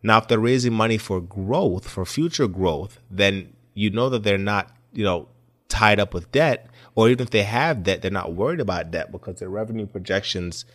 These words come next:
will cover the debt. If they're and, you know, raising this money for growth, that's a good thing. Now, another red flag, another thing to look for is, what are their future goals like,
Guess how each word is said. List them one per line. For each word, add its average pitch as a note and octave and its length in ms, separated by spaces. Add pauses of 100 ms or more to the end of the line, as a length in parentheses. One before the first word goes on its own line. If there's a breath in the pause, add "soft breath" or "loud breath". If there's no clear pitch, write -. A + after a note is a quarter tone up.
(140 soft breath)
will F2 160
cover D#3 320
the F#2+ 100
debt. D#2 340 (680 soft breath)
If A2+ 140
they're A#2 240 (300)
and, A#2+ 240
you G#2+ 80
know, F#2+ 160
raising B2+ 380
this A2+ 180
money A2 200
for F#2+ 180
growth, F#2 600
that's G2 320
a F#2+ 60
good E2 300
thing. D#2 380 (1080)
Now, G#2 280
another B2 280
red A2+ 200
flag, F2+ 340
another A#2 220
thing A2+ 120
to G2 60
look G2 200
for F2+ 240
is, E2+ 360 (160)
what G#2+ 200
are C3+ 40
their C3+ 120
future G#2+ 340
goals G#2 440
like, - 360